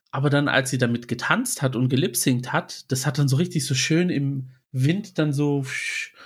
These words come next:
und ihre Haare, so die, diese blonde Mähne, die dann so hin und her geflippt ist, fand ich mega cool. Hat mir gefallen, dachte ich auch, dass sie dann das Lip-Sync dadurch gewinnt, aber die Akrobatik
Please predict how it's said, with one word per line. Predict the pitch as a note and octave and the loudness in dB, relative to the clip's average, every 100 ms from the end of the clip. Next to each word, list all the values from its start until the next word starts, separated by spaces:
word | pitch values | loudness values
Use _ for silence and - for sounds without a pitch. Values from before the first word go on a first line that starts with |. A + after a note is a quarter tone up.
| - - | -12 -2
und | C#3 C#3 | -2 2
ihre | B2+ A#2+ | 0 2
Haare, | B2+ F3 D3+ D3 D3 | 2 2 0 2 2
so | C3 C3 | 0 -2
die, | B2 B2+ A2+ - _ - - | -2 -2 -4 -10 _ -8 -2
diese | A#2+ B2 | -2 -2
blonde | - A#2+ B2+ C3+ | -2 0 2 2
Mähne, | B2+ C3+ D#3+ D#3 | 2 2 2 0
die | C3+ C3+ | 0 0
dann | C3 B2+ | 2 0
so | B2+ B2+ B2+ - | 0 -4 -6 -2
hin | C#3 C3+ | 2 4
und | C3 | 4
her | C#3+ C#3+ | 2 0
geflippt | C3 - D3+ D#3 _ | -4 -2 -2 -4 _
ist, | D3+ D#3 - _ - | -4 -4 -6 _ -4
fand | B2 D3+ | 0 2
ich | D3+ | 2
mega | C#3 D#3+ D#3+ - - | 2 2 -2 -4 -2
cool. | D#3 G#3 C4 - - | 0 0 -2 -4 -6
Hat | - D#3 - | 0 0 2
mir | F3 D#3 | 2 2
gefallen, | C3 B2+ B2+ D#3 F#3+ F3 - | 0 0 0 0 0 -2 -2
dachte | C3 B3 - - | 0 0 -2 -4
ich | - D#3+ - | 0 0 2
auch, | D3 D#3+ D#3+ | 2 2 -2
dass | - C#3+ C3+ - - | -4 -2 -2 -4 -2
sie | C3+ C#3+ | -2 -2
dann | C3 C3 C3 C3 C3 - _ | 0 2 2 0 -2 -12 _
das | C3 B2+ | -2 2
Lip-Sync | C3+ C3 - B2+ B2+ - | 0 2 2 2 2 0
dadurch | A#2+ A#2+ B2+ B2 - | 0 2 2 0 -2
gewinnt, | A#2+ C3 D#3+ F3 - | 2 2 2 -2 -6
aber | - A#2+ C#3+ C3+ C3+ C3+ C3+ C3+ C3 | -2 2 2 0 2 2 2 2 0
die | B2+ - | -2 -4
Akrobatik | B2 - A#2+ A2+ A#2+ C#3+ - C#3 | -4 -6 -2 0 0 -2 -2 -4